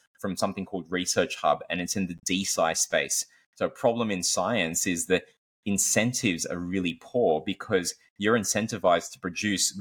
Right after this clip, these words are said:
good results. You don't produce your negative results. And they had something where it used to be around forty percent of research showcased, you know, years ago, twenty years ago, negative results, because that's important to moving the space forward,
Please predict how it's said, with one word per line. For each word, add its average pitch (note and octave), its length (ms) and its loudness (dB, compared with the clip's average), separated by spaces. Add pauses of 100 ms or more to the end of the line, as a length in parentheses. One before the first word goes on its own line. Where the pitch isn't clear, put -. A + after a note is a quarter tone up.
good A#2+ 200 0
results. F2 680 -2
You F#2 120 -8
don't A#2+ 220 2
produce A2 480 -4
your F2+ 100 -4
negative F#2+ 460 0
results. E2 520 0 (360)
And G2+ 120 0
they G#2 120 4
had B2+ 240 0
something G#2+ 420 -2
where F#2 260 2
it G2 120 -8
used A#2+ 240 -2
to A2 60 -8
be G2+ 140 -2
around F#2 320 0
forty A2+ 260 -2
percent G2+ 460 -2
of F2 160 -10
research F#2+ 600 0 (220)
showcased, - 800 0
you F#2+ 120 -2
know, F2 60 0
years F#2+ 380 -4
ago, F2 220 0
twenty F#2+ 220 -4
years F2 220 -6
ago, E2+ 220 -2 (340)
negative G2 460 -2
results, G#2+ 420 0
because F#2+ 300 -10
that's - 220 0
important A2 720 -2
to G#2+ 120 -4
moving G2 400 0
the F2 60 -6
space - 340 0
forward, D3+ 500 -2